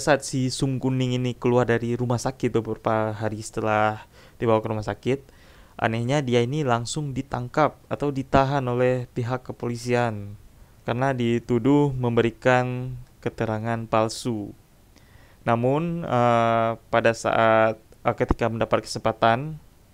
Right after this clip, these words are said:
dalam posisi yang tersudut, si Sum Kuning ini sempat bercerita kepada Pak Slamet Jabarudi, yaitu wartawan dari media pelopor di Yogyakarta. Ia itu menceritakan bahwa ruang geraknya itu dibatasi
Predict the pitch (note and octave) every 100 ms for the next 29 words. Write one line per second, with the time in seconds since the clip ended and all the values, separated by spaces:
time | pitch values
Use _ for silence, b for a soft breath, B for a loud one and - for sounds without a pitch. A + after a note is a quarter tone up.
0 | - _ - A#2 A#2 A2+ B2 B2+ - B2
1 | A#2 A2+ A2+ A2+ A2 B2 A#2+ D#3 - C#3
2 | B2+ B2 B2 - B2+ A#2+ B2+ B2 A#2 A#2
3 | D#3 F3 F3 E3+ B2+ A#2+ C#3 A#2 A#2 A#2
4 | A2+ C3+ - - B2+ A#2 A2+ C3 C3 C3
5 | - A2 F2 E2 - - A#2 A#2 C3+ C3
6 | A#2 A#2+ A#2 A#2 A2+ A2+ G#2 B B B
7 | B B2+ D3 C#3+ A#2+ B2 B2 B2 A#2 A#2
8 | A2+ A2 A2+ A2 A#2 G#2+ - B2 B2 A2+
9 | A#2+ A#2 G#2+ A2+ G#2+ A2 - A2+ G2 -
10 | - b b b - A#2 A#2 A#2 C#3 C#3
11 | A#2 A#2+ A2 A2 A2+ - B2 A2+ G#2 A2
12 | A#2 B2 A#2 A2 A2 A2 G#2+ - G#2+ G#2
13 | A#2+ A2+ G#2 G#2+ G#2 C3+ D#3+